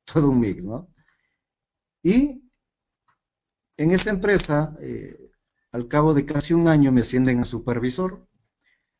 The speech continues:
Y ahí conozco a una persona que trabajaba en, en el equipo que yo, eh, que yo, ujú, controlaba, por decirlo así, porque eso hacen la, eso hace la supervisión de cualquier compañía comercial a nivel mundial.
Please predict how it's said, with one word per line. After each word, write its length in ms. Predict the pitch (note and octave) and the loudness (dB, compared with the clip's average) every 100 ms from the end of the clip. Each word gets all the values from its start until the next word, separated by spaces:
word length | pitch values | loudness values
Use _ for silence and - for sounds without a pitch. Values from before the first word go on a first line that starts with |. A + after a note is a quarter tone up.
| _ | _
Y 80 | D3 | 4
ahí 160 | F#3+ | 4
conozco 840 | A#3+ A3 G#3 G#3 - G#3 G#3 - - _ _ | 4 2 2 0 -2 -2 -2 -6 -20 _ _
a 100 | C3 | 0
una 680 | D3 E3+ F3 E3+ D3+ C#3 - | 2 4 4 4 4 2 0
persona 600 | C3 B2 G3 D#3+ C3 - - _ _ _ _ _ _ _ | -4 -2 0 0 -2 -8 -18 _ _ _ _ _ _ _
que 140 | - A#2 | -12 -10
trabajaba 560 | A#2 A2+ A2 C3 C#3 D3 | -6 -4 -4 -2 -2 0
en, 80 | |
en 240 | C3 A2+ A2 | -2 -4 -8
el 80 | G2+ | -10
equipo 340 | G2+ C3 D3 | -10 -8 -8
que 140 | B2+ | -6
yo, 800 | G#2 B2 C3 B2+ A2+ G2+ F2+ - - _ | -4 -2 -2 -2 -4 -6 -10 -16 -20 _
eh, 320 | F2+ F2+ - _ | -20 -20 -20 _
que 160 | - G#2 | -16 -8
yo, 540 | A#2 B2 B2+ B2 A#2 | -4 -2 -2 -4 -8
ujú, 360 | G3 F#3+ F#3+ F#3+ _ _ | -14 -16 -16 -18 _ _
controlaba, 680 | - G#3+ B3 A3 C3+ A#2+ A#2 | -16 -12 -4 0 0 -2 -6
por 180 | A2 G2+ | -8 -12
decirlo 380 | G2+ A#2+ A#2+ A#2+ | -10 -10 -8 -8
así, 260 | C3+ D3+ _ _ | -10 -14 _ _
porque 220 | G2+ A#2 | -12 -8
eso 140 | A2 | -8
hacen 200 | A2 A#2+ | -8 -8
la, 180 | G#2+ F#2 F#2+ | -8 -12 -12
eso 220 | B2+ C#3 | -8 -6
hace 300 | C3+ C#3+ B2+ - _ _ | -4 -6 -8 -16 _ _
la 100 | A2+ | -12
supervisión 540 | A2 - C3+ B2 B2+ C3 | -10 -8 -6 -4 -4 -4
de 100 | B2+ | -4
cualquier 280 | G2 - | -8 -10
compañía 520 | - B2 B2+ C3 C3 B2+ | -4 -2 -2 -2 -2 -4
comercial 460 | C3 B2+ C3 C3 | -6 -6 -6 -6
a 60 | B2+ | -2
nivel 240 | B2 B2 | -2 -2
mundial. 440 | C3 D3 B2+ - | 0 2 0 -6